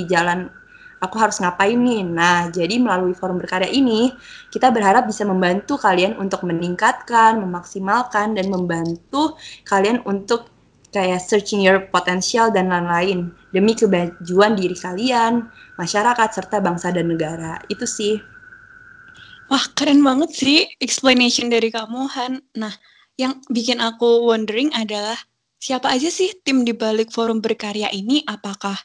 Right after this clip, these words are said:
Speaker 2: emang cuma kamu sendiri atau siapa aja sih sebenarnya orang-orang di balik platform ini?
Speaker 1: Wah, kalau ditanya soal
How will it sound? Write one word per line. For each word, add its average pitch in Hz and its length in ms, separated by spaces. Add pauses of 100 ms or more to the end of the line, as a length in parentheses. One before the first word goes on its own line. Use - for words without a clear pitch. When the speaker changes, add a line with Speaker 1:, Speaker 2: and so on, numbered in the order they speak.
(100)
Speaker 2:
emang 208 420
cuma 214 160
kamu 202 240
sendiri 277 400
atau 208 460 (340)
siapa 233 320
aja 226 160
sih 320 160
sebenarnya 233 540
orang-orang 220 560
di 220 100
balik 202 540 (100)
platform 226 400
ini? 233 320 (1160)
Speaker 1:
Wah, 214 160
kalau 190 240
ditanya 190 480
soal 214 320